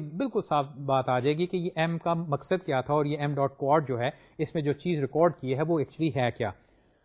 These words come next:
یہ خیر وہی میں کہتا ہوں کہ مثال تک ہمیں پہنچنے دیں۔ ابھی یہاں پہ اگر ساری ڈسکشن کر دی without an example تو آپ کہیں گے کہ بھئی یہ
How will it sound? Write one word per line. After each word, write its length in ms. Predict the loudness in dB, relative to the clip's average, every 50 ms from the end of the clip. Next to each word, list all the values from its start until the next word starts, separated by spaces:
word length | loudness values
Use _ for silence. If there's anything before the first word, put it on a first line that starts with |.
| _ _ _ _ _ _ _ _ _ _
یہ 160 | 4 4 4 4 4 2 4
خیر 180 | 6 6 6 6 6
وہی 140 | 6 6
میں 100 | 6 6
کہتا 240 | 4 4 4 4 4
ہوں 100 | 2 0
کہ 100 | 0 0
مثال 320 | -2 0 4 4 6 6 6
تک 200 | 4 0 0 0
ہمیں 160 | 0 0 -2
پہنچنے 360 | -2 -2 -4 -4 -2 -2 0
دیں۔ 160 | 2 2 0 0 -2 -6 _ _
ابھی 200 | -2 2 4 4 4
یہاں 220 | 4 4 2 2
پہ 120 | 2 2 2
اگر 140 | 2 2
ساری 240 | 2 2 2 2 2
ڈسکشن 440 | 2 -2 -2 -2 -4 -6 -4 -6 -4
کر 160 | -2 -2 -2
دی 120 | 0 0 -2
without 340 | -2 2 6 6 6 6 4
an 60 | 0 -2
example 380 | -2 -2 -2 -2 -2 -2 -4 -2
تو 100 | 0 0
آپ 140 | 0 0 0
کہیں 160 | -2 -2 -2
گے 60 | -2
کہ 140 | -2 -2 -2
بھئی 140 | -2 0 2 2
یہ 80 | 2